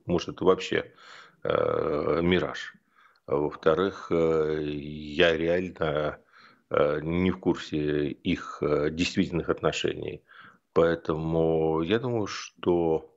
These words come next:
э, Путин не производит на меня чело-, на самом деле впечатление человека, э, ну вот, кстати, э, и в этом смысле боюсь, что мы с ним очень разные,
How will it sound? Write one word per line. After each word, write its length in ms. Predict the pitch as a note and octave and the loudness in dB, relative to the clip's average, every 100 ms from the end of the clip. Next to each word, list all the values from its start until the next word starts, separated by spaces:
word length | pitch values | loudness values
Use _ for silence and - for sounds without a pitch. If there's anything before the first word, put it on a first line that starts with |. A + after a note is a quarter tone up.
| _ _ _ _ _ _ - | _ _ _ _ _ _ -6
э, 840 | D#2+ D2 D2 C#2 D2 C#2+ C#2+ C#2 C#2 - - - - _ _ - | -2 0 0 0 -2 -2 -4 -6 -8 -14 -18 -18 -20 _ _ 0
Путин 280 | D#3+ F#3 E3 | 2 2 0
не 80 | |
производит 460 | B2+ A#2+ G#2 A2+ - | 0 -2 -2 -4 -4
на 40 | |
меня 220 | F2 E2+ E2 | -4 -2 -2
чело-, 520 | - E2 D#2+ D2+ D#2 | -2 0 0 -2 -4
на 140 | - F#2 | 0 2
самом 240 | G2+ E2 | 2 2
деле 200 | D#2 D2+ | -2 -4
впечатление 500 | D2 - - E2 D#2 | -6 -8 -4 -2 -2
человека, 760 | - F2+ F2+ A2+ - E2+ D2 - - - - _ _ | -2 0 2 0 0 0 0 -6 -20 -20 -20 _ _
э, 180 | - D2+ | -2 0
ну 120 | E2 | 2
вот, 160 | E2+ - | 0 0
кстати, 640 | - - D2+ - D#2+ - - - - | -2 2 2 0 -6 -6 -10 -18 -12
э, 560 | - - - - - | -8 -6 -6 -6 -2
и 80 | E2 | 2
в 40 | E2 | 2
этом 180 | E2+ | 2
смысле 380 | E2 - D#2 F2+ | -2 -2 -4 -4
боюсь, 340 | D2 F2 E2 - | 2 4 2 -2
что 180 | - | -4
мы 120 | F2 E2+ | -2 -2
с 100 | - | -2
ним 120 | D#2 | -6
очень 220 | D2+ F2 | -4 0
разные, 480 | F#2+ G2+ E2 D2 | 2 2 -2 -6